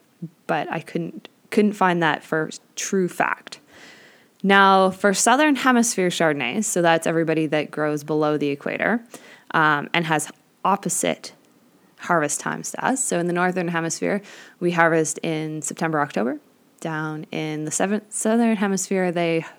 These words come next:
harvest in, uh, April, May, kind of in there. So they're currently in their growing season right now. So, um, doo, doo, doo, doo, doo. The first plantings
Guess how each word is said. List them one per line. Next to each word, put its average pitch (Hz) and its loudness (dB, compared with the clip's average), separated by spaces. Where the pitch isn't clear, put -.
harvest 165 -4
in, 156 -8
uh, - -10
April, 247 4
May, 220 2
kind 202 0
of 196 2
in 190 2
there. 175 2
So 165 0
they're 170 0
currently 170 -2
in 180 -2
their 165 -2
growing 156 -2
season 160 -6
right 151 -6
now. 339 -2
So, - -2
um, 170 0
doo, - -18
doo, 339 0
doo, 370 -4
doo, - -10
doo. 453 0
The 214 4
first 208 2
plantings 202 2